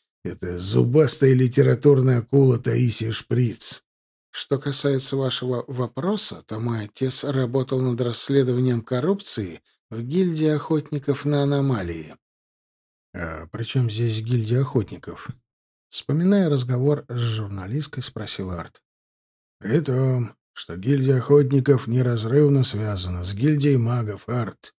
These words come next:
Милар с усилием крутил ручку подъемника стекла, опуская то внутрь двери. «А сейчас мы уверены, что в гильдии есть либо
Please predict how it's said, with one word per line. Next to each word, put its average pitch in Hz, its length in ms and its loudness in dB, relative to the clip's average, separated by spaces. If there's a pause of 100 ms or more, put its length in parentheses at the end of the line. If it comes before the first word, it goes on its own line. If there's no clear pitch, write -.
(200)
Милар 139 420 0
с - 120 -6
усилием 165 420 0
крутил 123 400 -2
ручку 127 280 -2
подъемника 110 640 0
стекла, 143 600 -6
опуская 147 580 -2
то 143 300 0
внутрь 117 640 -4
двери. 98 500 -4 (640)
«А 113 140 2
сейчас 127 640 2
мы 139 220 6
уверены, 110 440 4
что 104 220 -8
в 107 80 -6
гильдии 143 400 2
есть 120 540 2
либо 120 420 4